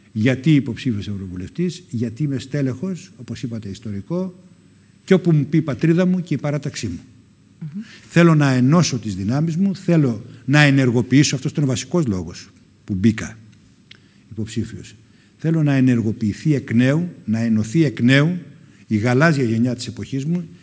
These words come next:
Speaker 1: και να μπει μπροστά στον αγώνα της Νέας Δημοκρατίας. Τότε είμαι σίγουρος ότι η Νέα Δημοκρατία θα γίνει και μεγαλύτερη και καλύτερη.
Speaker 2: Έχει μήπως μπει στο περιθώριο, ενδεχομένως, λέτε, μέχρι τώρα, ή
Speaker 1: Είναι
Speaker 2: έχει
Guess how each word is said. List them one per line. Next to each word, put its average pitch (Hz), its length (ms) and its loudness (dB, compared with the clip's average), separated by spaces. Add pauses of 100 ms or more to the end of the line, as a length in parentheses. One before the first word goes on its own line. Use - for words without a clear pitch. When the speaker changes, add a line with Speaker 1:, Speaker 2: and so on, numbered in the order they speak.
(120)
Speaker 1:
και 139 120 -2
να 131 100 2
μπει 147 120 6
μπροστά 151 280 0
στον 139 180 -6
αγώνα 131 280 -4
της - 120 -12
Νέας 123 160 -2
Δημοκρατίας. 107 640 -6 (280)
Τότε 147 200 2
είμαι 131 160 6
σίγουρος 147 600 2
ότι 120 160 -6
η 120 40 0
Νέα 139 140 0
Δημοκρατία 123 480 -2
θα 117 80 -2
γίνει 120 260 2
και - 240 -2
μεγαλύτερη 151 800 4 (1400)
και - 80 8
καλύτερη. 113 640 2
Speaker 2:
Έχει 180 500 -4
μήπως 185 260 -6
μπει 180 100 -6
στο 185 140 -8
περιθώριο, 165 420 -6
ενδεχομένως, 165 460 -8
λέτε, 165 220 -8
μέχρι 165 200 -8
τώρα, 190 320 -2
ή - 80 -8
Speaker 1:
Είναι 180 240 4 (120)
Speaker 2:
έχει 226 460 -4